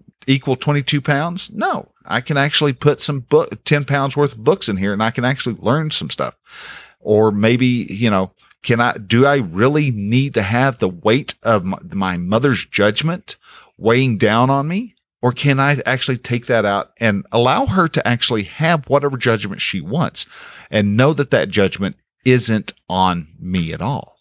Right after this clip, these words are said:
The weight of the pack that you carry is completely dependent upon what you want to take on.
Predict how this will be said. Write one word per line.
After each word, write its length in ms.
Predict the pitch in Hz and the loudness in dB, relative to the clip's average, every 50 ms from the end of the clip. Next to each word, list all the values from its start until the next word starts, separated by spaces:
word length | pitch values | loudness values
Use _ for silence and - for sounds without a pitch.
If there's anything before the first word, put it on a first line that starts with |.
| _ _ | _ _
The 80 | 98 92 | -4 0
weight 220 | 87 110 135 151 | 4 4 4 2
of 100 | 165 160 | 2 0
the 80 | 180 165 | -2 0
pack 580 | - 123 110 107 110 - - - - - _ _ _ _ _ _ | 0 0 2 2 0 -2 -4 -10 -20 -20 _ _ _ _ _ _
that 280 | - 104 95 - - | -2 -2 -2 0 -2
you 60 | 143 135 | -4 -2
carry 600 | - - - 220 220 139 117 104 101 98 98 - _ _ _ _ _ _ | -2 -2 0 2 4 4 4 4 2 -2 -4 -10 _ _ _ _ _ _
is 200 | - 110 - - - - - - | -2 0 0 0 -2 -8 -6 0
completely 760 | - 101 - - - 147 131 - - 127 139 139 135 131 - _ _ | 0 0 0 0 0 -2 -2 0 -2 -2 -2 -2 -4 -6 -12 _ _
dependent 500 | - - - 113 104 98 95 101 95 - - | -6 -2 0 2 2 4 2 2 0 -2 -4
upon 480 | 95 87 - - 92 92 90 87 78 - | -8 -8 -4 -2 0 0 0 0 -2 -4
what 340 | - 85 90 87 - - - | -2 -2 -2 -2 -2 -4 -4
you 140 | 107 110 107 | -2 -4 -4
want 220 | 101 92 78 71 | -4 -4 -4 -4
to 40 | 76 | -6
take 280 | - - 80 - - 101 | -6 -6 -8 -4 -2 0
on. 340 | 104 95 - - - - | 0 0 0 -4 -8 -14